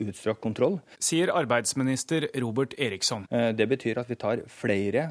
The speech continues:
Speaker 1: som nå forsøker på uberettiget vis å stoppe et sugerør ned i vår velferdskasse.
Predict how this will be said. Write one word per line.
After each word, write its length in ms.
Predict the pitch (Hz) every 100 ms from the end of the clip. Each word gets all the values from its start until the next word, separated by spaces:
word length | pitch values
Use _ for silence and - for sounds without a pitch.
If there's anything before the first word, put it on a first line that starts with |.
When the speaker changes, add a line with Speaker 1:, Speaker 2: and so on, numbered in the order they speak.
| -
Speaker 1:
som 260 | 117 120
nå 160 | 120 110
forsøker 680 | - 120 101 92 - 131 147
på 140 | 131 113
uberettiget 640 | 120 101 98 - 113 117
vis 300 | 123 165 -
å 180 | - 117 113
stoppe 640 | - _ _ 127 117 110
et 80 | -
sugerør 420 | 127 104 101 104
ned 200 | 113 104
i 80 | -
vår 160 | 104 107
velferdskasse. 580 | 113 98 98 - 95 170